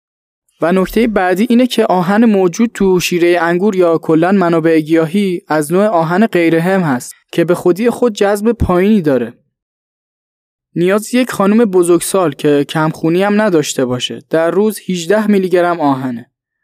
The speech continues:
حالا خودتون حساب کنید برای تامین نیاز آهن روزانه‌اش باید چند قاشق شیره انگور بخوره، یا البته بهتر بگیم چند لیتر. البته این مثال رو زدم که اندازه دستتون بیاد، وگرنه با یک ماده غذایی خاص نمیشه آهن روزانه رو تامین کرد.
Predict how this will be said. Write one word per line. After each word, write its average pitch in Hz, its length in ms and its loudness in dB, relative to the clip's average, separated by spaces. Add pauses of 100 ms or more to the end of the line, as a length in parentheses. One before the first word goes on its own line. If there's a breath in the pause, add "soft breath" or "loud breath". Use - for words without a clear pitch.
(100)
حالا 165 220 0
خودتون 208 360 0
حساب 196 340 -2
کنید 151 320 -2
برای 156 260 2
تامین 190 480 0 (120)
نیاز 180 320 0
آهن 170 340 0
روزانه‌اش 175 800 -2 (140)
باید 175 200 0
چند 220 300 0
قاشق 156 340 -2
شیره 139 300 0
انگور 127 380 0
بخوره، 117 400 -8 (160)
یا 147 80 0
البته 147 280 -2
بهتر 165 320 0
بگیم 180 200 0
چند 185 320 -2
لیتر. 196 320 -4 (840)
البته 175 340 0
این 247 80 4
مثال 214 240 0
رو 220 60 -2
زدم 220 300 0
که - 200 -4
اندازه 165 380 0
دستتون 139 480 -2
بیاد، 127 200 0
وگرنه 147 420 0
با 165 140 0
یک 151 240 0
ماده 156 260 0
غذایی 151 460 0
خاص 196 340 -4
نمیشه 220 300 2
آهن 151 320 0
روزانه 143 400 -2
رو 135 120 0
تامین 127 420 -4
کرد. - 280 -18